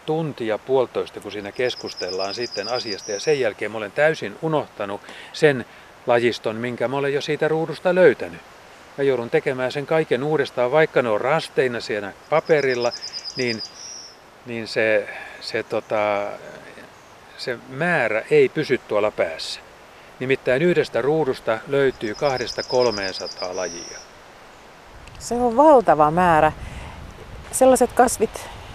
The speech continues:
Speaker 2: tai hyönteiset tai muut eläimet, joita ei tunnista, niin miten se tapahtuu sitten jälkikäteen? Otatko valokuvia?
Speaker 1: Mä otan hyvin paljon valokuvia ja sitten kasvien kohdalla mä otan pienen näytteen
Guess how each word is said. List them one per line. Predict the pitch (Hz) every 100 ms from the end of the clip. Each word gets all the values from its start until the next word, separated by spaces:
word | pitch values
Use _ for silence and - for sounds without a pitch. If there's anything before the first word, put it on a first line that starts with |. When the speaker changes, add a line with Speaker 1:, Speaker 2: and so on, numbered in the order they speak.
| - -
Speaker 2:
tai | 202 202
hyönteiset | 226 202 196 202 208 196 -
tai | 202 190
muut | 208 208
eläimet, | 135 190 190 190 196
joita | 196 185
ei | 196 -
tunnista, | 233 190 156 - 147
niin | 147 160
miten | 175 202 190
se | 196
tapahtuu | - 175 135 - 143
sitten | 151 160 180 190
jälkikäteen? | 156 - - - - - -
Otatko | 185 175 165
valokuvia? | 156 180 175 - 180 185 180 - - - -
Speaker 1:
Mä | 139
otan | 160 151
hyvin | 185 170
paljon | 143 127 123 110
valokuvia | 117 107 95 107 98 101 101
ja | 101 101 101 - - - -
sitten | - 143 - 123 120 143
kasvien | 156 - 151 120
kohdalla | 123 110 113 110
mä | 113 113
otan | 135 135 110
pienen | 135 127 117 101 101
näytteen | 95 90 - - - -